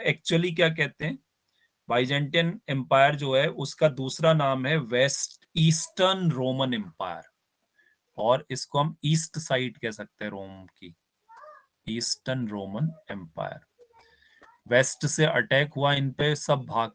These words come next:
के, Scholars जो जितने पढ़े लिखे लोग और जितने समझदार, जितने लोग Rome Empire के जो स्तंभ थे समाज के,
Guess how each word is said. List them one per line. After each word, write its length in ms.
के, 120
Scholars 560
जो 300
जितने 260
पढ़े 300
लिखे 300
लोग 240
और 140
जितने 400
समझदार, 680
जितने 320
लोग 280
Rome 260
Empire 480
के 240
जो 260
स्तंभ 840
थे 100
समाज 460
के, 160